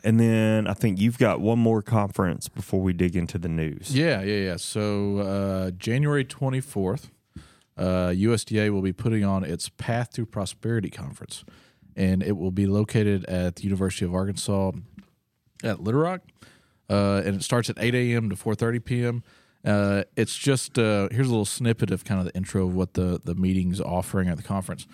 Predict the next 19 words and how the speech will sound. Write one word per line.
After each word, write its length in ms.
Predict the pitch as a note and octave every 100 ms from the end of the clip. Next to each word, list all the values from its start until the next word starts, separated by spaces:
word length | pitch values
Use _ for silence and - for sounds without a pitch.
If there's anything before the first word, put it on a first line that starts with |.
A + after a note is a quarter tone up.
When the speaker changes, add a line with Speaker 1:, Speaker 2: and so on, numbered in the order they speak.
| -
Speaker 1:
Yeah. 160 | B2+ C#3+ -
Speaker 2:
The 80 | A2
United 360 | G#2+ A2+ G#2+
States 260 | - A#2 G#2+
Department 480 | - A#2 A2+ A2 G2
of 80 |
Agriculture, 640 | G2 G2+ G2 A2 G2+ - F#2+
U 180 | F#2+
S 120 | F#2+ -
D 160 | G2+
A, 160 | G#2 C3
Federal 420 | - - G2 F2+
Deposit 440 | - - F#2 F#2 F#2
Insurance 400 | C#3+ A#2 G2+ -
Corporation, 580 | A2 - G#2 G#2 F#2
F 160 | F#2+ -
D 140 | G2
I 80 | -
C, 320 | - - B2+